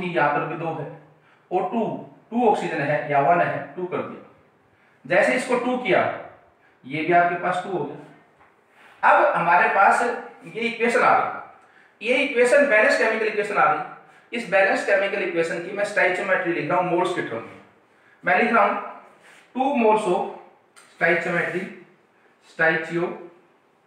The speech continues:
in terms of mole, in terms of mole। मोल की टर्म में यदि मैं स्टोइचियोमेट्री लिखूं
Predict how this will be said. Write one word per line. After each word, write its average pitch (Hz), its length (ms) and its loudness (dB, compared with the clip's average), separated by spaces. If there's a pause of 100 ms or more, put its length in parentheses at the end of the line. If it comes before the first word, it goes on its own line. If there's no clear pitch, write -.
(2750)
in 202 120 0 (120)
terms 170 260 -2
of 175 220 -2
mole, 196 260 0 (1200)
in 175 360 -6
terms 143 320 -2
of 143 160 -2 (140)
mole। 147 300 -4 (840)
मोल 165 420 2
की 226 80 -6
टर्म 190 200 0
में 180 100 -2
यदि 170 100 -4
मैं 170 100 -4
स्टोइचियोमेट्री 143 540 -4
लिखूं 117 260 -10